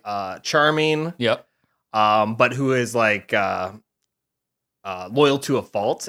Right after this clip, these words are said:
Speaker 1: and will, you know, be very subtle in the information he gathers.
Speaker 2: Yeah, yeah, no, I, I think you're dead on. And, but I'm saying I think he was trying to infiltrate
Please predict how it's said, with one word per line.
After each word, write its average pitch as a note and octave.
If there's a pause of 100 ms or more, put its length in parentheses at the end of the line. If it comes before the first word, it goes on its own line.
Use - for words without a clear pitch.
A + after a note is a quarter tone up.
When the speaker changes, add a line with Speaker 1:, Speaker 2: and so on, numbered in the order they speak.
Speaker 1:
and A2
will, A2+
you A2+
know, A2+
be A#2+
very B2
subtle A2+
in G#2
the G#2+
information G2+
he G2+
gathers. F2+
Speaker 2:
Yeah, B3
yeah, G3
no, F#3+
I, C3
I C#3
think C3+
you're C3+
dead C3
on. A2
And, C3+
but D#3
I'm C#3
saying D3+
I C3+
think D#3+
he D#3
was B2
trying C#3
to B2
infiltrate A#2+